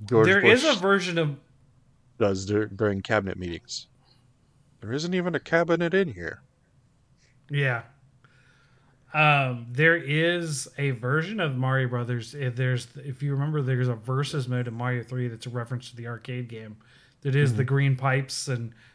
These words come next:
Speaker 2: the turtles coming out of the side. It's actually a Smash Bros level too. Yeah,
Speaker 1: Mm-hmm.
Speaker 2: it's,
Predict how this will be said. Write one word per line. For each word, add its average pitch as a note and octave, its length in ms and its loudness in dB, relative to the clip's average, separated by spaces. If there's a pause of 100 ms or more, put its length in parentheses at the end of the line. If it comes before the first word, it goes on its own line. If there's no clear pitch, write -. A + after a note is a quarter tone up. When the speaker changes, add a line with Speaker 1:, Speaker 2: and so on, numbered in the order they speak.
(120)
Speaker 2:
the C3 60 -4
turtles C3+ 340 0
coming C#3 220 0
out C3 100 2
of A#2+ 80 -2
the A#2+ 60 -10
side. B2+ 320 0
It's B2+ 120 -4
actually C3 260 -2
a A#2+ 40 -6
Smash C3 360 -4
Bros B2 260 -2
level A#2 240 -6
too. A#2+ 360 -8 (420)
Yeah, B2+ 140 0
Speaker 1:
Mm-hmm. C3+ 100 4
Speaker 2:
it's, C#3+ 160 -2